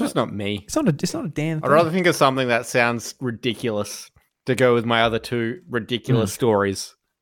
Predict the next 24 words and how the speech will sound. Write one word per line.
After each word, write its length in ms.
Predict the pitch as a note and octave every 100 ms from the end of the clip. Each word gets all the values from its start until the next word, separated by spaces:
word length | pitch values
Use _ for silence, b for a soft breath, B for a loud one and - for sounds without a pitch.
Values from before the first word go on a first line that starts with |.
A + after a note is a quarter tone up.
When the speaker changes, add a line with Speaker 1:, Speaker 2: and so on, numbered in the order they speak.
| -
Speaker 2:
Yeah, 160 | C3+ A2+
well, 100 | B2+
just 220 | A3+ -
with, 180 | F4+ F3
like, 240 | D3+ C3 -
how 260 | D3 C3
at, 260 | A#2+ - - _
like, 240 | A2 G2 -
how, 240 | B2+ A2
like, 340 | G#2+ G2+ G2+
um, 300 | A2+ G2+ G2+ -
you 80 | A2+
know, 120 | G2+
gross 360 | A#2+ G#2+ G#2
mine 260 | G#2+ G#2+ A2+
was. 180 | G2 G#2+
I'm 180 | A2+ A#2+
surprised 640 | B2+ D#3+ E3+ B2+ - - _
none 160 | B2 A2+
of 80 | A2+
you 100 | A2+
guys 200 | A2 G2
picked 280 | - C3
it. 120 | G#2+